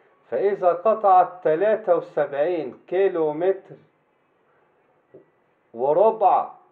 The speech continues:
في الساعة، فكم كيلو متر تقطعها في ساعتين وخمسة عشر دقائق؟ يبقى المعطيات اللي عندي ايه؟ ان عنده سيارة بتاخد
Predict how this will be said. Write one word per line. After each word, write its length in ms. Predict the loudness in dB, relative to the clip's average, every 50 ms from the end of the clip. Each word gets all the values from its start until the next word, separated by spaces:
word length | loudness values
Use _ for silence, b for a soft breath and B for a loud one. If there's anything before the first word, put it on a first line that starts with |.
| _ _ _ _
في 60 | -14 -14
الساعة، 680 | -14 -10 _ 0 2 2 4 2 2 0 -4 -8 -12 -20 _ _ _ _ _ _ _ _ _ _ _ _ _ _ _ _ _ _ _ _ _ _ _ _ _ _ _ _
فكم 520 | -6 -6 -4 -2 2 2 2 2 0 -4 -6
كيلو 420 | -2 2 2 2 4 4 2 2
متر 360 | 2 0 -2 -2 -4 -8 -16 -20 -20 _ _ -2
تقطعها 680 | -2 -2 -2 -4 -6 -2 0 2 4 4 2 2 0
في 240 | -2 -2 -2 -2 -2
ساعتين 880 | -2 -2 -2 0 2 2 2 2 0 -2 -2 0 2 2 0 0 -2 -4
وخمسة 680 | -4 -4 -2 0 0 0 0 -2 -4 -6 -4 -2 0
عشر 340 | 0 0 0 -2 -4 -6 -6
دقائق؟ 500 | -6 -8 -10 -10 -8 -6 -8 -6 -8 -8 -14 -20 _ _ _ _ b b b b b b b b b b b b b b -14
يبقى 260 | -14 -10 -6 -6 -6
المعطيات 720 | -4 0 2 4 4 4 2 2 2 2 2 2 0 0
اللي 180 | -2 0 2 2
عندي 380 | 4 4 4 2 0 -4 -6
ايه؟ 520 | -6 -4 -4 -2 -2 -4 -4 -6 -10 -12 -14
ان 140 | -10 -6 -2
عنده 380 | 0 0 0 0 -2 -4 -6
سيارة 560 | -4 -2 -2 -2 0 0 2 2 2 4 2
بتاخد 680 | 0 -2 -4 -4 -2 0 0 0 -2 -4 -6 -6 -6 -8